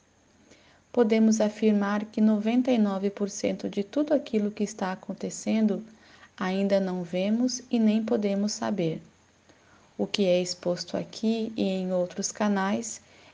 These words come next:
é apenas uma vírgula de tudo o que é. Cada um vai passar por aquilo que precisa passar. Se antes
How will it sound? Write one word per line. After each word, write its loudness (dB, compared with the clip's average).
é 6
apenas 0
uma 4
vírgula 0
de -2
tudo -2
o -4
que -6
é. -2
Cada 2
um 2
vai 2
passar -2
por -4
aquilo -2
que -6
precisa -4
passar. -4
Se 4
antes 2